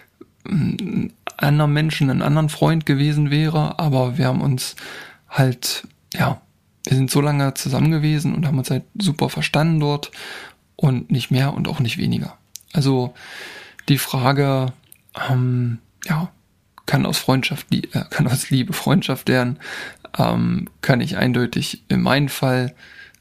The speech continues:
äh, mit Ja beantworten. Ähm, und das Leben ist ein Weg. Man weiß nie, was kommt und es kommt immer das genau zu der Zeit, wann es dazu, äh, richtig ist.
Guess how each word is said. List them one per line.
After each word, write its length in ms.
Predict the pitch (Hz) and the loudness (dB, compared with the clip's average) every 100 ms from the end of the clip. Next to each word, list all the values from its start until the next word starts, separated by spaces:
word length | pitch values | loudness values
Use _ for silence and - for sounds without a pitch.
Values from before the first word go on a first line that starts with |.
| - | -6
äh, 160 | - | -2
mit 200 | 120 117 | 0 0
Ja 160 | - 127 | 0 0
beantworten. 720 | 131 - 160 185 165 170 180 - - - - - - _ - | 0 0 0 0 0 2 0 -4 -18 -20 -20 -20 -20 _ -6
Ähm, 920 | - 131 131 131 131 131 131 127 139 - - | 0 2 2 2 2 2 0 -2 -4 -10 -10
und 720 | - 131 123 120 117 - - - _ _ _ _ _ _ _ _ _ _ _ _ _ _ _ - | -2 2 2 0 -2 -6 -8 -14 _ _ _ _ _ _ _ _ _ _ _ _ _ _ _ -10
das 200 | - - | -6 0
Leben 180 | 143 151 | 2 2
ist 100 | 151 | 0
ein 160 | 135 123 | 0 2
Weg. 440 | 156 151 - - - - - | 0 -2 -8 -18 -20 -20 -4
Man 180 | 135 123 | 0 2
weiß 260 | 123 143 | 0 0
nie, 280 | - 135 147 - | 2 2 0 -2
was 280 | 135 - | -4 -4
kommt 500 | - - 139 131 - - | -2 0 0 -2 -6 -8
und 160 | - 117 | -2 -2
es 100 | - | 0
kommt 200 | - 127 | 0 0
immer 300 | 127 127 - | 0 0 -2
das 440 | 185 - 151 - - | -2 -2 0 -4 -4
genau 280 | 214 117 120 | -2 0 0
zu 160 | - | -2
der 200 | - 123 | 0 0
Zeit, 420 | 123 - 120 117 - | -2 -2 -2 -2 -2
wann 160 | 117 | -2
es 260 | 117 - - - | -2 -6 -10 -12
dazu, 500 | - 131 - 123 - - - | -6 -4 -2 -2 -4 -6 -4
äh, 60 | |
richtig 560 | 135 127 - 139 - - | -2 -2 -4 -4 -4 -6
ist. 220 | - - | -8 -12